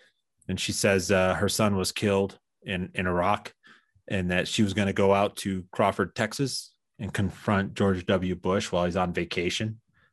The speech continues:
at his Crawford Ranch, and, uh, ask him why her son is dead. And she said, uh, she said, "Will you stand by my side?" And I was like, "I can't replace your son, but yeah, I mean, I,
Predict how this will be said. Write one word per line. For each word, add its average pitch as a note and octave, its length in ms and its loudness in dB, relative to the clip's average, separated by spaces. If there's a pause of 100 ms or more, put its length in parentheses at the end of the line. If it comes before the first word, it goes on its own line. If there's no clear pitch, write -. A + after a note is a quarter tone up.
(120)
at E2+ 120 -4
his E2 200 -4
Crawford F2 420 0
Ranch, F2+ 420 -6 (520)
and, F2 360 0
uh, F2 240 0
ask G#2 320 0
him F2+ 360 -2 (140)
why F2+ 260 2
her F2 140 -4
son F#2+ 240 -2
is F2 140 -6
dead. D#2 300 -6 (680)
And F2 340 -2
she F#2+ 200 0
said, F2 380 2
uh, E2+ 320 2 (120)
she - 220 -6
said, F#2+ 160 0
"Will F#2 160 2
you F2 80 0
stand F#2+ 300 -2
by E2+ 120 -2
my E2 140 -6
side?" A#2+ 420 0 (320)
And D#2+ 80 -10
I D#2+ 60 -6
was E2 140 -6
like, D#2+ 240 -4 (1120)
"I G2 100 -4
can't G#2 240 2
replace F#2+ 380 2
your D2+ 80 -4
son, G#2+ 400 0
but E2 240 -2 (280)
yeah, G#2 300 0
I - 140 -6
mean, F2 200 -4
I, E2+ 200 -4